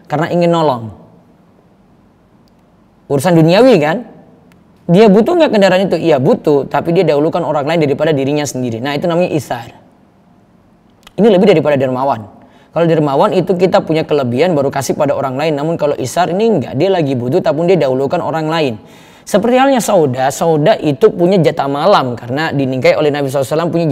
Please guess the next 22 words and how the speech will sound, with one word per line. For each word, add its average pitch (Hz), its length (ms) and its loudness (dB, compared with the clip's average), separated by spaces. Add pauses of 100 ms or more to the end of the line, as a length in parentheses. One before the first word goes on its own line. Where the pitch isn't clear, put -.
jatah 143 160 -6
malam. 156 320 -2
Namun 156 320 2 (320)
jatah 190 400 2
malamnya 202 1040 2
ia 185 240 2
sengaja 147 480 0
berikan 147 400 0
kepada 139 400 -4
Aisyah. 170 480 -2 (960)
Padahal 147 240 0
dia 185 160 4
butuh. 151 460 0 (3000)
Ada 170 160 2
kisah 196 240 2
lagi 233 240 2
kalau 202 320 6
dari 180 240 4
sisi 175 240 0
sahabat, 151 480 0
Ummu 202 160 2
Sulaim 208 880 2